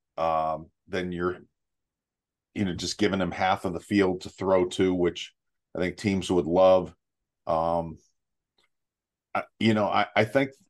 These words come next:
again, probably the easiest or the, probably the best solution is what Tommy Rees did in the Cal game after he was struggling to begin that game, and just settling him down by giving him the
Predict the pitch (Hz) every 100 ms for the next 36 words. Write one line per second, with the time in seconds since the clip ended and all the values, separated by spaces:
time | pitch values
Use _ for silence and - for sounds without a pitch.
0 | _ _ _ _ - 98 139 131 104 -
1 | 131 123 117 101 110 113 113 110 107 -
2 | - 95 95 87 87 - 113 113 113 90
3 | - 98 101 - 104 101 98 95 95 92
4 | 87 _ _ _ - 92 92 98 - 104
5 | 104 104 98 101 - 98 95 87 85 -
6 | 98 101 90 92 87 87 85 - _ _
7 | _ _ - 95 - 95 90 - 101 101
8 | 92 90 - - 98 95 95 90 87 -
9 | 78 80 92 92 90 92 - 90 85 85
10 | 76 _ _ _ _ - 92 87 87 98
11 | 92 - - - - 107 104 98 90 95
12 | 90 92 90 85 87 87 90 92 90 98
13 | 90 85